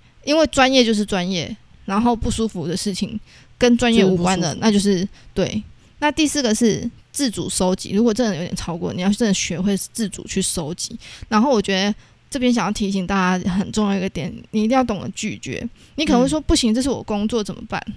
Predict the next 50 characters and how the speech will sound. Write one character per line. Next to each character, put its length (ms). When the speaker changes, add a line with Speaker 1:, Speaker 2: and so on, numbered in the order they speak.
Speaker 1:
你 80
一 20
定 80
要 80
告 140
诉 160
自 180
己， 180
工 200
作 320
真 140
的 100
是 80
一 100
时 480
的， 280
人 180
生 180
是 160
一 100
辈 340
子 220
的。 280
Speaker 2:
嗯。 380
Speaker 1:
因 120
为 100
很 220
多 120
人 140
因 80
为 100
这 120
样 120
的 80
事 140
情 220
发 180
生 220
后， 120
真 220
的 100
是 140
你 120
心 300
理 200
阴 220
影 280
会 160
Speaker 2:
很 80
重。 160